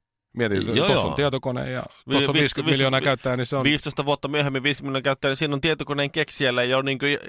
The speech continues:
Speaker 2: se, hän elämänsä aikana luultavasti näki sen kasvun.
Speaker 1: Just näin. Ja, ja puhelimella siis, ö, eli kännykkä, kuten ennen sanottiin. Nykyäänhän se on vaan puhelin, kun ei kellään oo lankapuhelinta enää. Niin, niin kaksitoista vuotta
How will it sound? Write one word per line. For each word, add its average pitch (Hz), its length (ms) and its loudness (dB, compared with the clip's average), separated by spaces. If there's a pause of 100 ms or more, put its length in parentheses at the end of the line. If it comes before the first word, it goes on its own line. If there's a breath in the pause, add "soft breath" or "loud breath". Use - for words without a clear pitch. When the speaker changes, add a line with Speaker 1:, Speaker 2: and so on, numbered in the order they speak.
Speaker 2:
se, - 200 -10
hän 139 220 -2
elämänsä 127 460 2
aikana 117 240 2
luultavasti 120 380 0
näki 127 340 -2
sen 90 140 -4
kasvun. 87 360 -4 (300)
Speaker 1:
Just 208 180 0
näin. 87 280 0
Ja, 135 160 4
ja 135 240 2 (300)
puhelimella 139 580 2
siis, 127 240 -4 (260)
ö, 135 160 2
eli 139 200 2
kännykkä, 110 680 0 (160)
kuten 104 240 -2
ennen 95 240 0
sanottiin. 69 420 -10
Nykyäänhän 87 360 0
se 110 100 -2
on 120 60 0
vaan 143 160 0
puhelin, 82 340 -2
kun 92 80 0
ei 87 60 0
kellään 95 320 2
oo 90 140 2 (300)
lankapuhelinta 71 720 -2
enää. 52 160 -8 (480 loud breath)
Niin, 104 180 2
niin 120 80 2
kaksitoista - 460 0
vuotta - 340 -10